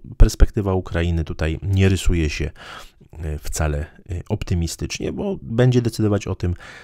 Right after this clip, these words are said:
sytuacja na froncie, jak będą wyglądały przyszłe granice Ukrainy, jak będzie wyglądał przyszły ustrój i także, mm, przyszłe, mm, wybory.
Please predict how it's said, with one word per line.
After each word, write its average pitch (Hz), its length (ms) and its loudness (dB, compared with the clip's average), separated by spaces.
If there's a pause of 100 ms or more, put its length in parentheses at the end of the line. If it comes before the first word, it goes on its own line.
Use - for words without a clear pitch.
sytuacja - 520 0
na 87 120 2
froncie, 92 640 4
jak 92 440 -4
będą 87 320 -2
wyglądały 80 460 0
przyszłe - 320 -2
granice 82 440 -4
Ukrainy, - 360 -4
jak 95 100 0
będzie 90 220 0
wyglądał 85 320 -2
przyszły - 380 0
ustrój 85 540 -4
i 87 160 -6
także, 80 520 -4 (520)
mm, 76 600 -2
przyszłe, 82 460 0 (260)
mm, 87 240 -6
wybory. 104 600 6